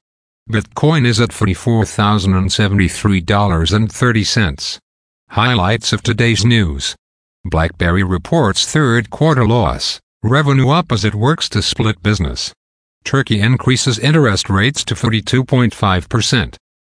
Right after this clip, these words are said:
Japan raises frost domestic product estimates.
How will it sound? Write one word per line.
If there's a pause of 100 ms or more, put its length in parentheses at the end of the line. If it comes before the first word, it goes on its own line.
(120)
Japan
raises
frost
domestic
product
estimates.